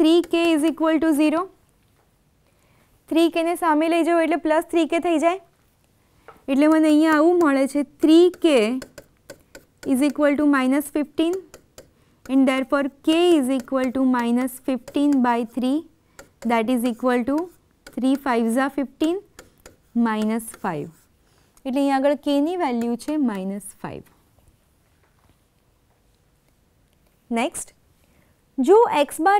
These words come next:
is equal to one zero zero હોય અને y bar is equal to zero zero one હોય તો x bar hat y bar મતલબ કે x bar અને y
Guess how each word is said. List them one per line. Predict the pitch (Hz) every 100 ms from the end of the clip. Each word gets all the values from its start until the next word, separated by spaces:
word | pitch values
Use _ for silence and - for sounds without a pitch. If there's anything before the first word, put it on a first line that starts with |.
| 392
is | 320 320
equal | 339 339 370
to | 349 262
one | 294 320 277
zero | 277 277 233
zero | 240 220 220
હોય | - 165 _ _ _ _ _ _ _ _ _ _ _ _ _ -
અને | 277 330 285
y | 247 247 339
bar | 392
is | 381 330
equal | 285 330 330 311
to | 349 240
zero | 262 277 294 262
zero | 262 262 226 220
one | 220 196
હોય | 170 160 _ _ _ _ _ _ _ _ _ _ _ _ -
તો | 415 349 262 - 269
x | 269 - 277
bar | 330 359 392 427 _ _ _ _ _ -
hat | 302 370 330
y | 285 269
bar | 311 381 330
મતલબ | 285 311 349
કે | 247
x | - 311
bar | 320
અને | 330
y | 302